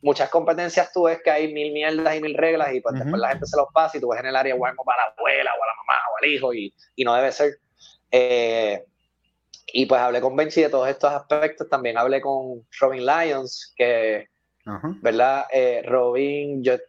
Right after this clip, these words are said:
Speaker 1: entablé una relación súper chula con ella. Ella dio el campamento de atleta de OPEX junto a Henry cuando vinieron acá, el que les dije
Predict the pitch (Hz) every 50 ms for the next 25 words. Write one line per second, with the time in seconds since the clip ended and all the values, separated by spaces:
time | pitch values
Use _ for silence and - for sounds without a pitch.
0 | _ _ _ _ _ _ _ - 131 131 123 113 - 123 120 120 113 113 113 120
1 | 127 131 135 139 139 - 147 - - - - 131 123 - - 139 131 131 131 135
2 | 131 139 143 147 143 139 135 123 120 120 123 127 131 131 131 - - 127 120 123
3 | 123 127 127 135 135 131 135 131 - 139 131 - 127 120 120 117 113 - - 131
4 | 131 131 135 135 131 135 131 131 131 127 127 127 - 131 123 - - - - -
5 | _ 131 127 120 113 123 120 113 120 131 131 120 131 131 127 127 123 123 120 117
6 | 117 120 123 123 123 113 131 135 139 135 127 123 110 - 110 104 104 101 101 101
7 | 110 107 117 127 139 135 135 127